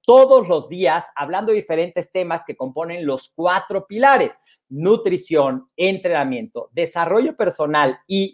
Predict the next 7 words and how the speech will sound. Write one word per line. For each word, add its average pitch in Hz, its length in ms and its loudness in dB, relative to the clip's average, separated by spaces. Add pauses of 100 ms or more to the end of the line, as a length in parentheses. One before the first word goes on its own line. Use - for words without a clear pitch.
(100)
liderazgo 139 760 0 (240)
y 233 340 0
emprendimiento 170 1200 2
deportivo, 127 540 -2
un 131 100 -4
tema 160 240 0
que - 180 -14